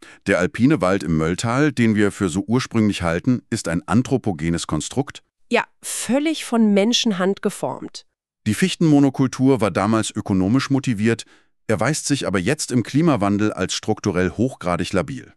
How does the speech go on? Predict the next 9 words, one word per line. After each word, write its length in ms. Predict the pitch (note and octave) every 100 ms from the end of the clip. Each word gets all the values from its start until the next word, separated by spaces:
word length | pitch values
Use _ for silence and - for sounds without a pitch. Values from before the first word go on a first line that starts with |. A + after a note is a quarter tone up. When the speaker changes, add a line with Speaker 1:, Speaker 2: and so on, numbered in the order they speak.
| _ _ _ _ _ _ _ _ - -
Speaker 1:
Andreas 400 | F2 E2 F#2+ F2
Palatin 460 | G2+ F#2 F#2+ D3 -
hat 100 | B2+
in 100 | G#2
seinem 240 | G2+ G2+
Resümee 420 | F2 D#2+ F2 F#2+
also 240 | F#2+ F2 F2
völlig 360 | - D#2+ D#2
recht, 280 | G2+ B2+ -